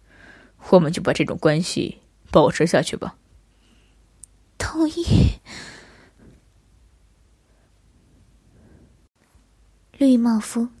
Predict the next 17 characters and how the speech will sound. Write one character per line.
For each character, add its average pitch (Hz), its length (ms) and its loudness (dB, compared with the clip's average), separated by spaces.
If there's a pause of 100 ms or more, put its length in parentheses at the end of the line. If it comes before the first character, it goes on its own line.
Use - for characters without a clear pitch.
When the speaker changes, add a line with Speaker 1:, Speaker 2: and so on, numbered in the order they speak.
(420)
Speaker 2:
淫 202 260 0
妻、 - 360 -6 (440)
奸 214 320 0
夫， 214 280 -6 (800)
就 320 160 8
是 294 120 2
我 247 120 4
们 214 180 4
在 240 140 2
这 247 100 0
种 214 180 2
关 226 220 2
系 - 160 -2
里 196 80 0
的 202 100 -2
角 196 240 -4
色。 208 440 -8